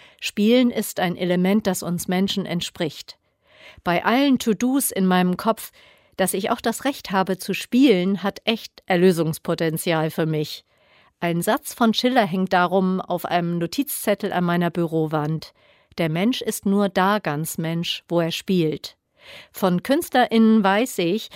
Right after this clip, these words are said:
dass sie sich immer wieder mit dieser Lebenshaltung verbinden. Spielt,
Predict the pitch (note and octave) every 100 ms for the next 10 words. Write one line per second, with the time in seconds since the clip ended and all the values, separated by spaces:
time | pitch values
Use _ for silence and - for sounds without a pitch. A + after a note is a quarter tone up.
0 | - - G3 G#3+ F#3 G#3 - D4+ D4 G3+
1 | G#3+ G#3+ F3+ F3 F#3+ A3 G#3+ F#3 G#3+ F#3
2 | - F3 F3+ F3+ - E3+ F3+ E3 - -
3 | D3+ D3+ _ _ _ - - A3+ A3 D#3+
4 | - -